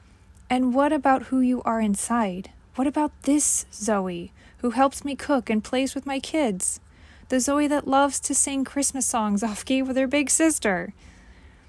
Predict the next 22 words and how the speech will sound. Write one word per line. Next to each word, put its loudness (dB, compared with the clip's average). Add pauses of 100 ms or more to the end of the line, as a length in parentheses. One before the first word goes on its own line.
(340)
Zoe 4
rubbed 2
her -4
forehead, -2
trying 0
to 0
push -6
back -6
a -10
forming -6
headache. -10 (1200)
Brielle 4
threw 0
the -2
towel 0
over -2
her -6
shoulder -4
and -2
crossed -6
her -6
arms. -8